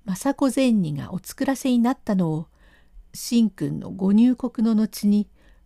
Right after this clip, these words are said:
このお寺の創僧第二世の上人へ賜ったのだと申すことです。この境内に円応堂がありますが、その閻魔王の像は、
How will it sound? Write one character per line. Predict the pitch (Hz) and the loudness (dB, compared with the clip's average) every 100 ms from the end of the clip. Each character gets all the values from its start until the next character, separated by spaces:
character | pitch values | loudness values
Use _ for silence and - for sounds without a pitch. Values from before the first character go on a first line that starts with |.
| - - | -20 -20
こ | - 226 | -4 0
の | 208 214 | 2 0
お | 208 | -4
寺 | - 247 240 | -2 0 2
の | 226 220 214 _ | 2 0 -2 _
創 | - - 240 240 | -14 -4 -2 -2
僧 | - 233 220 214 | 0 0 0 -2
第 | 185 254 277 | -2 0 0
二 | 233 269 | 0 -2
世 | - 226 185 | -2 -2 -2
の | 156 - _ | -4 -12 _
上 | - - 294 302 | -20 -4 0 2
人 | 277 196 170 | 2 2 0
へ | 151 | -6
賜 | - 220 247 269 | -6 -2 0 0
っ | 311 | -2
た | - 214 | -4 -4
の | 185 | -2
だ | 165 | -4
と | 165 180 | -4 0
申 | 220 233 | 2 2
す | - | -2
こ | - | -10
と | 185 | -6
で | 185 170 | -4 -4
す。 | - - _ - _ _ - _ _ _ _ _ - | -8 -20 _ -20 _ _ -20 _ _ _ _ _ -20
こ | - 269 | -2 2
の | 294 | 2
境 | 294 302 269 | 0 0 2
内 | 180 147 | 2 -2
に | 113 170 - _ _ | -6 -12 -20 _ _
円 | - 277 311 | 0 2 2
応 | 311 294 | 2 2
堂 | 202 185 | 2 0
が | 170 | 0
あ | 170 | 0
り | 180 | 0
ま | 190 | 0
す | 190 - | -2 -4
が、 | 165 156 - _ _ _ _ _ _ - | -4 -4 -8 _ _ _ _ _ _ -12
そ | - | -2
の | 208 220 | 0 0
閻 | 208 247 | 0 2
魔 | 254 254 233 | 2 2 2
王 | 185 | 2
の | 180 180 | 0 -2
像 | 214 208 156 | 0 0 0
は、 | 143 | -4